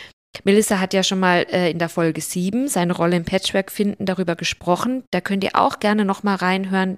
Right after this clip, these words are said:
Da findet ihr super viel Input zum Thema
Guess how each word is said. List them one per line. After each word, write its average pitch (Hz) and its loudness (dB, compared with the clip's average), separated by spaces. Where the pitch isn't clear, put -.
Da 180 -4
findet 180 -6
ihr 175 -6
super 190 -4
viel 196 -6
Input - -4
zum 180 -4
Thema 180 0